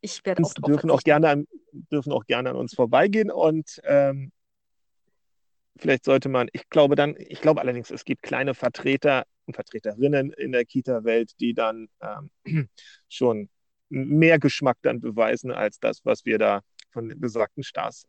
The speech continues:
Speaker 2: Stars in Sternchen da gesehen oder gezeigt bekommen. Aber es ist eine Mode und die geht ja bekanntlich schnell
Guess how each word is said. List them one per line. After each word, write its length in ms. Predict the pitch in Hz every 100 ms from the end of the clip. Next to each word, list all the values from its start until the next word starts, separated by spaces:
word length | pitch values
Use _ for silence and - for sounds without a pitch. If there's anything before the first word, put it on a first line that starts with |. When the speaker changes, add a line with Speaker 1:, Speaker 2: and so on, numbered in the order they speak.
| 147
Speaker 2:
Stars 360 | - 131 131
in 180 | 147 110 127 135
Sternchen 560 | - 131 127 - 123
da 100 | 110
gesehen 480 | 110 113 117 117 117 - _
oder 140 | - 110
gezeigt 420 | 104 - 113 -
bekommen. 380 | - - 113 123
Aber 280 | 226 202 160 _ _ _ _ _
es 200 | 175 -
ist 220 | - -
eine 180 | 107 107
Mode 340 | 110 117 117 113
und 180 | 104
die 80 | 107
geht 240 | 101 95 -
ja 80 | 98
bekanntlich 600 | 101 - 90 - 113 113
schnell 520 | - - - 98 98